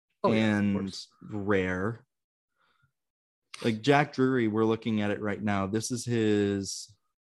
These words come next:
Speaker 2: uh, let's see, there was the twenty eighteen nineteen, nineteen twenty, twenty twenty-one.
Speaker 1: So, like, his
Speaker 2: Okay,
Speaker 1: fourth
Speaker 2: so
Speaker 1: year?
Speaker 2: this is his fourth year in
Speaker 1: Yeah,
Speaker 2: the
Speaker 1: that's not too
Speaker 2: system.
Speaker 1: bad. That's not too bad.
Speaker 2: Yeah. And, you know, obviously, if we're, if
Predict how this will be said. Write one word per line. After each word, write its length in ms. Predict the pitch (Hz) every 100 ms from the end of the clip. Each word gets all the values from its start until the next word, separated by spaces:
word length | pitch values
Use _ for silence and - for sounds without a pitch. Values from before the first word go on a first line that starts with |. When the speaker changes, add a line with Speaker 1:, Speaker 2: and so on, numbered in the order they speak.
| -
Speaker 2:
uh, 260 | 107 98 98
let's 160 | -
see, 160 | - 95
there 120 | 95
was 120 | 92
the 60 | -
twenty 280 | - 123 131
eighteen 280 | 123 120 107
nineteen, 460 | 101 101 - 98
nineteen 340 | 95 92 - 95
twenty, 480 | - 101 98 92 92
twenty 240 | - 98
twenty-one. 680 | - 92 92 95 92 92 92 _ _ _ _ -
Speaker 1:
So, 60 |
like, 120 | 135
his 140 | 120 - -
Speaker 2:
Okay, 140 | 107
Speaker 1:
fourth 140 | 143
Speaker 2:
so 100 | 117
Speaker 1:
year? 220 | 139 147 165
Speaker 2:
this 220 | 156 156
is 100 | 160
his 160 | 156 -
fourth 320 | 147 135 -
year 400 | 117 95 90 -
in 120 | 110
Speaker 1:
Yeah, 60 | 104
Speaker 2:
the 20 |
Speaker 1:
that's 140 | 359
not 80 | -
too 40 | -
Speaker 2:
system. 180 | 127
Speaker 1:
bad. 140 | 120 147
That's 180 | 330 -
not 140 | 123
too 120 | 104
bad. 240 | 98 107 165 _ _ _ _
Speaker 2:
Yeah. 320 | 170 156 76 - -
And, 420 | 131 131 123 113 - _ _
you 160 | 135 123
know, 120 | 113
obviously, 560 | 110 110 113 104 110 104
if 160 | -
we're, 140 | 104 101
if 300 | - 104